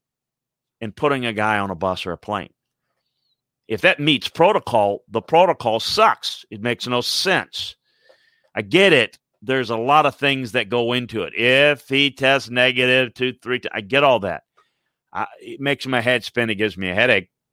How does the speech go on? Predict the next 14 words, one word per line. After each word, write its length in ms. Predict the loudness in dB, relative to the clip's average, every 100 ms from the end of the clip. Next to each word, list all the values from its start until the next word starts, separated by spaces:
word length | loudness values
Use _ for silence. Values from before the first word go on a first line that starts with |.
| _ _ _ _ _ _ _ _ _ _ _ _ _ _ _ _ _ _ _ _ _ _ _ _ _ _ _ _ _ _ _ _ _ -20 -20 -20 _ _ -8
You 240 | 2 2
can 260 | 2 0 2
be 500 | 2 4 2 -2 -8 _ -4
positive, 720 | 2 4 4 2 0 0 -2 _ _ _ _ _ _ _ _ _
but 200 | -8 -6
test 280 | 0 0 0
negative. 420 | 0 0 0 -10 -10
You 120 | -10
could 140 | -6
be 120 | -4 -2
negative 480 | 0 0 0 0
and 140 | -2 -4
test 260 | -4 -4
positive. 440 | 2 2 2 -4